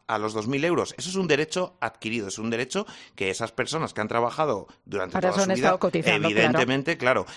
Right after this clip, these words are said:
Speaker 1: Pero la, la cuestión, eh, va a ser en el futuro, os preguntabais al principio, decíais, eh, es la típica pregunta, "Bueno, ¿va a haber pensiones?" Mira, yo, mm, a mí me gusta decir, eh, en este, en este tipo de preguntas una, una afirmación y es, sí va a haber pen-,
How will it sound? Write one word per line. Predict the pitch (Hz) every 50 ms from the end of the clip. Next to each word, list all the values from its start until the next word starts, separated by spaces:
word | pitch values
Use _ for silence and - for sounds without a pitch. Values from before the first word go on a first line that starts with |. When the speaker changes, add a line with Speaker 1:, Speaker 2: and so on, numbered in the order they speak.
| - - -
Speaker 1:
Pero | - 127 120 117 117 - -
la, | 123 117 117 117 113 107 107 104 107 104 98 98 95 - - -
la | - - 127 123 120 120 -
cuestión, | - 131 127 - - - 185 196 208 196 180 175 180 147 - 117
eh, | 120 117 113 110
va | 117 139
a | 147
ser | - - 160 160 156 - -
en | 127 120
el | 120 117
futuro, | - - 123 131 156 151 165 160 - - - _
os | - - 117
preguntabais | - - 127 120 123 120 147 165 196 190 -
al | 180 160
principio, | 156 147 147 139 - 170 160 160 170 175 165
decíais, | 104 120 117 - - 117 107 107 104 - - - - - - -
eh, | - 107 117
es | 120 -
la | 131 120 101
típica | 120 120 117 - 120
pregunta, | 110 104 104 98 104 101 98 101 92 - - _ _
"Bueno, | - 123 139 135 117
¿va | 117
a | 131
haber | 160 190 190 -
pensiones?" | 147 127 117 113 - - 120 123 143 170 185 - - - - _ -
Mira, | - 104 98 -
yo, | 127 143 175 196 - -
mm, | - 123 113 110 107 107
a | 127 117
mí | 131
me | 160 165
gusta | 165 165 -
decir, | 170 156 165 156 143 127 -
eh, | 135 131 127 123
en | 127 123 135
este, | 147 147 - 165 151 127
en | 123
este | 135 135 - 165 151
tipo | 151 147 151
de | 151 135
preguntas | 123 135 131 147 147 156 147 -
una, | 135 131 127 123
una | 110 110 120 127
afirmación | 127 - 127 107 98 104 - 107 107
y | 110 113
es, | 98 - - - - - - - - _ _
sí | - - - - 190 214
va | 214 160
a | 110
haber | 110 110 107 104 -
pen-, | - 113 107 110 -